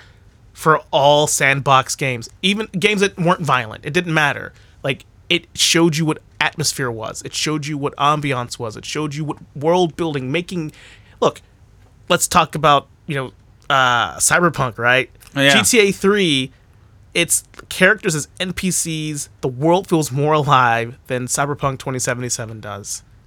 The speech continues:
Speaker 2: Oh, for
Speaker 1: And
Speaker 2: sure.
Speaker 1: that's sad.
Speaker 2: I, uh, yeah, I, thankfully, I, I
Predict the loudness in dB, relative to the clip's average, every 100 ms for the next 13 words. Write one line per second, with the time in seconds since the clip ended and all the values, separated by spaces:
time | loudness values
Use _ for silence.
0 | _ -10 -8 -4 0 0 2 2 2 0
1 | -2 -8 -12 -18 -20 -2 2 2 4 6
2 | 6 4 2 -2 2 2 0 -4 -6 -6
3 | -6 -4 -4 -2 -2 -2 -4 -4 -4